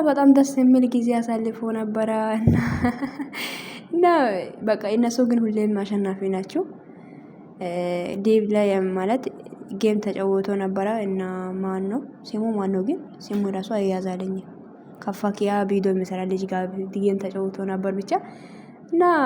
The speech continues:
በጣም ሁሌም ጀግኖች ናቸው። ሁሌም ቀብረር በሉ የኛ ቀብረራዎች።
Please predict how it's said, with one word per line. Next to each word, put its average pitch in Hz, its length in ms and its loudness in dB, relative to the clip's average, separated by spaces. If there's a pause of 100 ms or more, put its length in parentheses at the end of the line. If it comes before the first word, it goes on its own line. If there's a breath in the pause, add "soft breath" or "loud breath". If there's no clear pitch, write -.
(100)
በጣም 226 400 4
ሁሌም 233 380 4
ጀግኖች 208 420 2
ናቸው። 202 380 -2 (480)
ሁሌም 214 380 0
ቀብረር 202 500 0
በሉ 196 260 0
የኛ 190 260 2 (140)
ቀብረራዎች። 190 720 -2